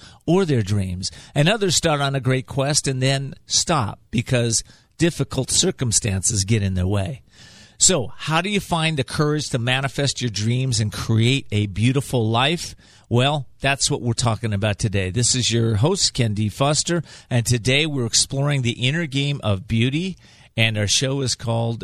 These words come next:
The Courage to Be Beautiful. You know, there is so much beauty in the world.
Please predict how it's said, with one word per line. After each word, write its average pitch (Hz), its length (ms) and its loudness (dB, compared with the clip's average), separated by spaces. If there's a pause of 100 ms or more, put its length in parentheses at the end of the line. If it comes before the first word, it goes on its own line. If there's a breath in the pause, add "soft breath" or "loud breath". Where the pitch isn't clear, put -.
The 104 240 -2
Courage 120 760 0
to - 140 -4
Be 104 380 0 (160)
Beautiful. 90 760 -2 (420 loud breath)
You 202 80 2
know, 196 240 0 (200)
there 175 200 2
is 175 140 4
so 185 260 2
much 180 300 -4
beauty 127 340 0
in 104 120 -4
the 104 80 -4
world. 135 440 0